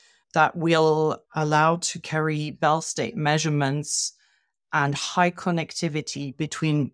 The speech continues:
a small number of nodes. For this, we use a integrated photonics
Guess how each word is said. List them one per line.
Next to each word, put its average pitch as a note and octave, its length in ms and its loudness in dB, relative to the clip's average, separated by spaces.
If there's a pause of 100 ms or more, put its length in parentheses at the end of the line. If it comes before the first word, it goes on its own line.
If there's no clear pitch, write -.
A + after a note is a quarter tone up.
a D#3+ 60 -4
small D#3 300 -4
number D3 380 -2
of C3 160 -4
nodes. - 480 -8 (1600)
For - 200 0
this, G#3 400 2
we F3 100 -2
use D#3+ 460 -2 (100)
a C#3+ 400 0 (920)
integrated D#3+ 680 2
photonics C4+ 760 0